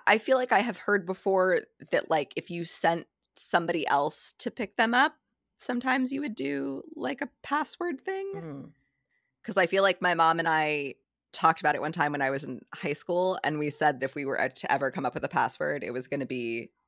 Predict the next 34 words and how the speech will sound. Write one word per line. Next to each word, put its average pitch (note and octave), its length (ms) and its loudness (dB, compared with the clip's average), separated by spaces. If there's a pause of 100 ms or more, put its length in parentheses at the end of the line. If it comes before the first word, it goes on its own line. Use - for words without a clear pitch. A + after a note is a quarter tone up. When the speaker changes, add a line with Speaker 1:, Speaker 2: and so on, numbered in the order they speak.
(280)
Speaker 1:
Simlish. D#3+ 760 -4 (400)
Gonna E3+ 120 0
be D3+ 60 0
a D3+ 80 2
line C#3 380 2
from C#3+ 320 -2
The C3+ 100 -2
Sims D3+ 540 -4 (100)
that D3+ 120 0
I B2+ 140 4 (380)
knew C#3 380 -2
by C#3 180 0
heart, D#3 320 2 (320)
which - 240 -4
was C3+ 480 0
Speaker 2:
Of - 80 -8
course, C3 320 -2
Amy. B2 340 -12 (280)
Speaker 1:
<laughs> - 300 -12
I A#5 1300 0
know. A#3 300 4 (520)
Speaker 2:
<laughs> - 580 10
Speaker 1:
Which A3 200 8
was, G3 460 6 (240)
"The F3 60 0
scraw D#3+ 360 6
is F3+ 100 0
a E3 40 -8
fried C#3+ 220 2
a D3+ 40 -2
shay E3+ 300 -2
and E3+ 80 -4
a D3 80 -4
rope D3 160 0